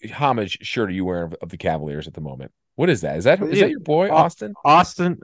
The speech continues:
Speaker 2: uh, yeah, I'm so old school. It's Austin Carr as a player,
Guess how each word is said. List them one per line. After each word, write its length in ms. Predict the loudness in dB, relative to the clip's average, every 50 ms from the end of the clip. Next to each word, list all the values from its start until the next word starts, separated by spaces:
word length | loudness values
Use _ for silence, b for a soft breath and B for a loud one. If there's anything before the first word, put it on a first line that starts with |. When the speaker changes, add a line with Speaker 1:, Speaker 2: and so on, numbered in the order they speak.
| -4
Speaker 2:
uh, 140 | -2 -2 -2
yeah, 200 | 0 2 0 2 2 2
I'm 200 | 2 2 2 0
so 460 | 0 0 2 2 4 4 2 2 0
old 160 | -2 -8 -10
school. 600 | -12 -14 -4 -2 0 2 2 2 2 0 -2 -4 b b b b b b b
It's 160 | -8 -8 -6
Austin 440 | -4 0 2 2 2 0 -2 -4 -4
Carr 440 | -4 0 2 2 2 4 2 0 0
as 220 | 2 0 -2 0 -2
a 80 | -6
player, 720 | -6 _ _ _ -8 -2 0 0 0 0 0 -2 -6 -6 -8